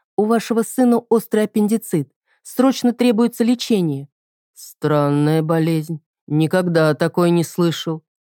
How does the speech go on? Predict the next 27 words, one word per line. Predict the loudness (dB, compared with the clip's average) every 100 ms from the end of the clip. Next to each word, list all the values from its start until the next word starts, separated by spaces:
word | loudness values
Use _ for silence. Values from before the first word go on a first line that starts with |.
| _ _
Вы | -2 0
сказали, | 0 -2 0 2 0
что | 0 0 0
не | 0
целительница, | 0 0 2 2 2 0 -2 -4 -4
но | -2 -2 0 -2
тогда | -2 -2 0 2 0
откуда?» | -2 0 2 2 -2 -6 _ _ _ _ _
«Читала». | -6 0 0 0 -4 _ _ _
Быстро | -6 -4 -2 -2 -2
нашла, | -2 -4 -6
что | -4 -4
ответить | -2 -4 -4 -6 -4
я. | -4 -4 -10 _ _ _ _ _ _
«Читали?» | -18 -8 -6 -6 _ -4 -2 0 0 -2 -6 _ _ _ _ _ _
Кажется, | -4 -4 -4 -6 -4
этому | -2 0 0
обстоятельству | -2 -2 0 0 -2 -6 -4
мужчина | -2 -2 -2 0
удивился | 0 0 -2 -2 -4
куда | -4 0 2 2
больше, | 2 2 0 -4
чем | 0 2
непонятному | 2 2 0 0 0 0
для | 2 2
него | 2 2
диагнозу. | 2 0 0 -4 -6 -12